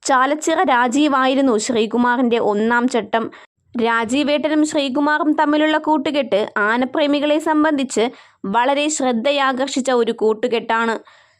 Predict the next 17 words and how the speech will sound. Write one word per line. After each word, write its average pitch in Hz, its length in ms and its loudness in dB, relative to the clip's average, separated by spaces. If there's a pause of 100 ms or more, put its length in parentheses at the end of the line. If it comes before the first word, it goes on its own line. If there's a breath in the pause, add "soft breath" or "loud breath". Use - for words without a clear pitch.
(120)
ലക്ഷണത്തികവ് 330 840 -2
കൊണ്ട് 311 240 0 (120)
ആനക്കേരളത്തിൽ 302 840 0
ഇടം 277 220 0
പിടിച്ച 311 340 -2
മറ്റൊരു 254 460 -2
കൊമ്പനായിരുന്നു 262 800 0
ശ്രീകുമാർ. 220 680 -2 (260)
ഉയരം 339 420 -2
ഒൻപതര 285 440 2
അടിക്ക് 302 300 0
മുകളിൽ, 226 420 2 (180)
മികച്ച 220 440 -2
തലയെടുപ്പുമായിരുന്നു 254 1000 0
വേണാട്ടുമറ്റം 226 760 -2
ശ്രീകുമാറിന്റെ 233 680 -2
പ്രത്യേകതകൾ. 214 800 -2